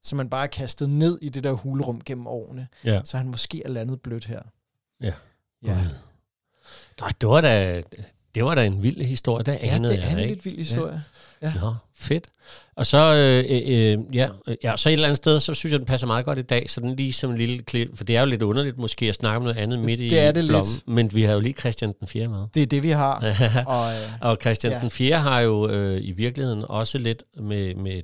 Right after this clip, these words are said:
Speaker 2: denne her historie at gøre, men det kommer vi lidt til, fordi han jo lavede sin forordning, øh, om troldfolk og des med videre,
Speaker 1: Ja.
Speaker 2: som jeg snakker om i et andet program. Så, så
Speaker 1: Det er det.
Speaker 2: Christian den fjerde, han er også lige lidt mere ven i denne her.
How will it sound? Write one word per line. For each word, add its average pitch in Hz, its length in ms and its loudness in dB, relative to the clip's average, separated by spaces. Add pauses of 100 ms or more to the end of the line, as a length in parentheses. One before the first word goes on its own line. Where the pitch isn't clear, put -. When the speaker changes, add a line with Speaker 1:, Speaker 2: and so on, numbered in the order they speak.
Speaker 2:
denne 110 180 0
her 117 100 -4
historie 104 480 -2
at 101 80 -4
gøre, 92 200 -2
men 98 100 -6
det - 80 -8
kommer - 260 -6
vi 120 60 -2
lidt 113 160 -4
til, 110 220 -4
fordi - 220 -8
han 104 100 -2
jo 101 80 -2
lavede 98 200 -2
sin 101 320 -4
forordning, - 1120 -8
øh, 107 320 -8
om 95 400 -8
troldfolk 104 560 -4
og - 160 -8
des 98 260 -4
med 95 180 -4
videre, 98 480 -4 (380)
Speaker 1:
Ja. 120 100 -6 (140)
Speaker 2:
som 95 380 -2
jeg 92 240 -4
snakker 95 280 -4
om 104 120 -6
i - 20 -4
et 87 60 -8
andet 87 220 -8
program. 95 340 -12
Så, - 60 -6
så 107 80 -8
Speaker 1:
Det 131 180 -10
er 123 40 -6
det. 113 60 -10
Speaker 2:
Christian 110 380 -4
den 117 80 -8
fjerde, 170 300 -4
han 165 180 -6
er 165 80 -8 (140)
også 139 160 -6
lige 226 540 -8
lidt 151 440 -6
mere 147 240 -6
ven 120 160 -4
i 131 40 -6
denne 117 200 -6
her. 110 120 -8